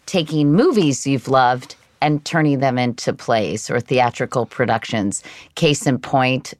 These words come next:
uh, you did it with School of Rock. You also did it with Mary Poppins. I understand you're doing it with Wind in the Willows. And I met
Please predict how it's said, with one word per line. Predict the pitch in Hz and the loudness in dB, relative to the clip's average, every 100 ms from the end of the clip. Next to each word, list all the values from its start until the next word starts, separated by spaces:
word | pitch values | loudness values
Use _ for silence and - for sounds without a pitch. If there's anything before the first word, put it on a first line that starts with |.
| - | -2
uh, | |
you | 123 123 131 | 0 0 -2
did | 131 127 | 0 0
it | 127 | 0
with | 135 | -2
School | - - 127 120 | -6 -4 0 0
of | 113 | 0
Rock. | 123 123 160 - - - - | 0 2 0 -4 -20 -20 -14
You | - 143 | 0 2
also | 131 - 131 | 2 0 -4
did | 123 120 | 0 -2
it | - | -2
with | 127 - | -6 -2
Mary | 117 113 110 | 0 0 -2
Poppins. | 131 135 - 143 143 147 - - - - | -2 -2 0 0 2 0 -4 -20 -20 -8
I | - | -2
understand | 139 135 131 135 127 120 | 0 0 -2 0 0 0
you're | 120 | -2
doing | 123 117 117 | 0 0 2
it | 113 - | 0 0
with | 120 117 | 0 -2
Wind | - 123 120 117 - - | 0 0 2 0 -4 -4
in | 123 | -2
the | 110 | 0
Willows. | 113 110 120 190 - - - - - _ | 0 0 0 0 -4 -14 -18 -20 -20 _
And | 170 165 165 160 - - - _ - | -2 0 0 -2 -4 -16 -20 _ -2
I | 160 202 | 0 2
met | 196 156 170 | 2 2 0